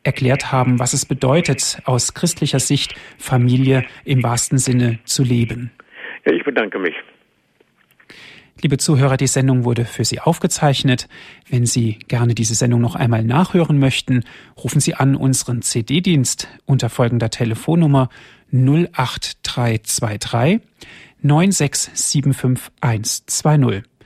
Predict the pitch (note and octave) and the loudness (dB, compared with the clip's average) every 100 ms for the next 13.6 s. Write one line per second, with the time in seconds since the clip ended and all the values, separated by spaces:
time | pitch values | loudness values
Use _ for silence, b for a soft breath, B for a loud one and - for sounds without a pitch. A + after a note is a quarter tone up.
0 | b b b - C#3+ D#3+ F#3 - C3+ - | b b b 0 2 4 2 0 -4 -4
1 | - - - A#2 G#2+ - A2+ G#2+ - A#2+ | -12 -8 -2 -2 -2 -6 -6 -8 -4 0
2 | A#2 C#3 - B B B - B2+ B2+ B2+ | 0 -2 -4 B B B 0 2 4 4
3 | - B2+ - - - - - E3 D3+ C#3+ | 2 -2 -2 -6 -6 -8 -2 0 0 0
4 | B2+ A#2 - - A#2 A2+ - - - C3+ | 0 -2 -6 -6 -2 -2 -4 -6 -2 2
5 | B2+ A#2+ A#2 B B B - C3+ C#3 C#3 | 2 2 -2 B B B -2 0 0 -2
6 | B2 C3 C#3 B2 A#2 C3 C3+ D#3+ C#3 - | 0 0 0 0 0 0 0 0 0 0
7 | C3+ B2+ B2+ - B2 B2 B2+ B2 B2+ - | -2 -2 -4 -2 0 0 0 0 -2 -2
8 | A#2+ A#2+ A#2+ A#2 A#2 - A#2 B2+ F#3+ - | 0 2 2 2 0 -2 0 2 2 2
9 | D3 B2+ C3 B2 B2 A#2 - A#2+ B2+ D#3+ | 0 2 0 -2 -2 -4 -4 -2 0 2
10 | C3+ B2 A#2+ C3 B2 - - - A#2 A2+ | 2 2 0 -2 -4 -8 -8 -4 -2 -2
11 | - C#3 C3+ - C3 B2 A#2 B B B | -2 0 0 0 2 2 -2 B B B
12 | B C#3 B2+ B2 B2 A#2 - - - D3 | B 0 2 2 0 -4 -6 -6 -2 0
13 | B2+ A#2+ - A#2+ - | 0 0 -2 -2 -4